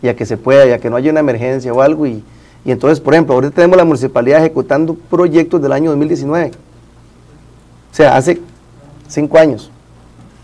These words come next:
¿Por qué pasa esto? Porque no hay una plani-, una planificación real de caminos.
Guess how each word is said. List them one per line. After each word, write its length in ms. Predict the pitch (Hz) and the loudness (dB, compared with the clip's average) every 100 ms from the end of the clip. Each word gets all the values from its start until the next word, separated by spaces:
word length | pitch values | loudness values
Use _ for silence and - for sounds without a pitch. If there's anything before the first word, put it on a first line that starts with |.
| - _ - _ _ | -20 _ -20 _ _
¿Por 140 | - 143 | -4 0
qué 140 | 180 | 0
pasa 380 | 175 202 214 214 | 4 4 6 4
esto? 340 | 190 - - - _ - - - - | 2 -2 -12 -16 _ -20 -20 -20 -6
Porque 240 | - 139 147 | -4 -2 0
no 80 | 143 | 4
hay 80 | |
una 220 | 156 175 185 | 6 4 4
plani-, 260 | 190 165 | 2 -2
una 220 | 160 160 170 | 0 -2 2
planificación 720 | 175 151 131 135 120 147 147 | 0 0 -2 -4 -2 -4 0
real 280 | 143 147 | 2 2
de 100 | 143 | 0
caminos. 560 | 135 120 120 110 107 - | -6 -8 -10 -12 -16 -20